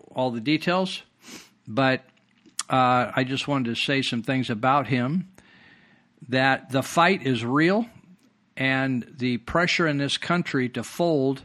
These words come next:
and to become communist is very powerful, and the, the epicenter of the, uh, the power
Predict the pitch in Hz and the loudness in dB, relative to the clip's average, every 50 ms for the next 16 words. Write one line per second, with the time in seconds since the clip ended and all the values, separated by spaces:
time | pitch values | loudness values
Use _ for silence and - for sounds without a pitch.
0 | - _ _ _ _ _ _ _ - - 131 127 120 117 131 127 - - 151 147 | -18 _ _ _ _ _ _ _ -6 -4 -4 -4 -2 -2 -2 0 2 2 2 2
1 | 143 139 131 113 - _ _ _ _ _ _ - 165 170 175 170 147 123 113 120 | 2 0 -2 -4 -8 _ _ _ _ _ _ 2 2 4 4 4 2 2 0 -2
2 | 123 - - - _ _ _ - - 120 120 117 107 - - - 117 127 135 139 | -4 -4 -8 -10 _ _ _ -6 -4 -2 -2 -2 -2 -4 -6 -6 -2 0 0 2
3 | 151 151 135 113 - _ - - 151 143 135 135 127 - - 160 170 - _ _ | 2 0 -2 -4 -8 _ -2 0 2 2 2 0 -2 -2 -4 -6 -6 -8 _ _
4 | _ _ _ _ _ - - - - _ _ _ _ _ - 135 135 135 135 135 | _ _ _ _ _ -20 -20 -20 -20 _ _ _ _ _ -2 0 2 2 2 2
5 | 131 123 - - - 120 107 127 131 131 127 127 123 117 - - _ _ _ _ | 0 -2 -4 -6 -10 -6 -2 0 2 2 2 2 0 -2 -4 -8 _ _ _ _
6 | - - 120 131 123 - - 175 185 185 170 151 - - - 156 147 139 135 135 | -10 -4 -4 -2 -2 0 0 0 0 2 0 0 0 2 2 2 2 2 0 0
7 | 135 131 120 - _ _ _ _ _ _ - - 123 123 123 113 107 113 120 120 | -2 -4 -6 -12 _ _ _ _ _ _ -6 -4 -2 -2 -2 -4 -4 -4 -2 -2
8 | 120 120 117 113 - - _ _ - - _ _ _ _ _ _ _ _ _ _ | 0 0 -2 -2 -4 -10 _ _ -20 -20 _ _ _ _ _ _ _ _ _ _
9 | - - 120 120 113 113 104 113 110 - - - 165 170 156 131 120 117 131 143 | -12 -10 -8 -6 -6 -6 -8 -10 -8 -4 0 2 2 4 4 4 2 2 0 -2
10 | - | -6